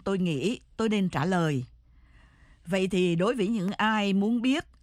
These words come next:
làm thế nào để giữ cho một bó hoa được tươi lâu, tôi đề nghị nên thay nước trong bình hoa mỗi ngày. Làm như vậy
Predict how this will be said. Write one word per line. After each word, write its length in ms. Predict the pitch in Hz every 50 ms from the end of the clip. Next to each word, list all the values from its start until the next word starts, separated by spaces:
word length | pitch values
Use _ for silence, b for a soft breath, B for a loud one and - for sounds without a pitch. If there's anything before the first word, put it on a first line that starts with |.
| -
làm 380 | - 156 165 175 170 165 160 151
thế 160 | - 247 254
nào 420 | 254 220 185 175 165 160 156 151 135
để 140 | 139 156
giữ 400 | 185 175 147 170 156 147 160 240 254
cho 80 | - 226
một 180 | 175 143 -
bó 240 | - 165 180 226 262 254
hoa 360 | 214 208 202 208 202 202 202 180
được 300 | 170 160 143 - - -
tươi 280 | 254 233 233 233 226
lâu, 400 | 220 226 226 220 226 226 220 208 b b b b b b b b b b b
tôi 180 | - 226 233 233
đề 240 | 180 165 170 156 156
nghị 360 | 165 175 175 165 143 127 - b b b b b b
nên 420 | b 175 196 208 202 202 196 190 180 -
thay 300 | - 208 202 202 208 196
nước 360 | 208 240 277 349 - - -
trong 220 | 233 220 214 190
bình 240 | 170 160 151 147 139
hoa 400 | 143 160 180 196 196 190 196 196
mỗi 380 | 180 156 151 156 147 147 147 214
ngày. 460 | 233 233 208 190 180 156 139 123 135 - b b b b b b b b b b b b b
Làm 280 | - 160 175 185 175 175
như 160 | 214 240 247
vậy 360 | 180 208 175 160 151 139 -